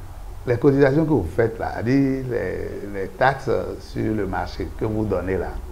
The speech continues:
si vous n'en donnez pas, la mairie ne pourra pas vous construire des hangars, la mairie ne pourra pas construire des écoles, la mairie ne pourra pas construire autre chose. » Et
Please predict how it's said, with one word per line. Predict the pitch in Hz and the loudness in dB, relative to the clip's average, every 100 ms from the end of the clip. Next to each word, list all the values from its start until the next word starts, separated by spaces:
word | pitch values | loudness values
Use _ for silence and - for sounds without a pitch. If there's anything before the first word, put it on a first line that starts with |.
| - - - - - - - - - - | -10 -10 -12 -12 -12 -12 -10 -10 -12 -10
si | - 160 | -2 0
vous | 131 | 2
n'en | 131 107 | 2 2
donnez | 95 95 101 101 | 2 2 2 -2
pas, | - 117 120 - - - - - - - - | 0 0 0 -4 -10 -10 -10 -10 -10 -12 -2
la | 107 110 | 0 4
mairie | 120 120 135 156 151 147 | 6 6 8 8 6 2
ne | 120 | -2
pourra | 110 - 117 | -2 0 0
pas | 120 139 | 0 0
vous | 117 | -2
construire | 120 113 101 - 120 | -2 -4 -4 -2 0
des | 98 | 0
hangars, | 92 92 95 101 113 113 - - - - | -2 -4 0 2 2 0 -6 -10 -10 -4
la | |
mairie | 104 113 143 | -2 0 2
ne | 135 | 0
pourra | - 113 | 0 0
pas | 113 127 | 2 0
construire | 123 101 98 117 | -2 -4 -2 -2
des | 104 85 90 | -2 -2 -4
écoles, | - 110 107 113 - - - | 2 4 4 2 -8 -10 -6
la | 101 | 0
mairie | 113 123 | 4 6
ne | 143 | 6
pourra | 117 - 113 | 2 2 2
pas | 113 127 120 - - - - - | 4 2 2 -2 -8 -10 -12 -4
construire | 123 107 - 139 | -2 -2 2 4
autre | 139 135 | 4 2
chose. » | - 165 143 - - - - - - - - - - - - - - | 2 6 8 6 -2 -8 -10 -10 -12 -12 -12 -12 -14 -12 -12 -10 2
Et | 151 165 | 6 6